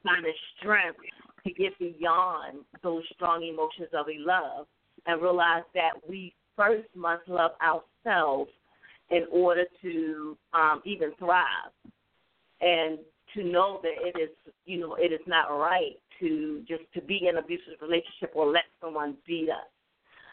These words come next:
Um, I had posted on my Facebook page that love does not, love does not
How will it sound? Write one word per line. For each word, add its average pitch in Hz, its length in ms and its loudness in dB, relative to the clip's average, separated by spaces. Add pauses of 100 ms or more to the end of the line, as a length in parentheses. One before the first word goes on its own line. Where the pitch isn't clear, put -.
(200)
Um, 156 360 4
I 180 160 -2
had 170 160 0
posted 170 640 -2
on 156 380 -2
my 147 180 -2
Facebook 190 360 -4
page 160 340 0
that 147 280 2
love 160 380 4
does 156 240 -2
not, 156 400 2 (560)
love 165 220 2
does 160 180 -4
not 151 200 0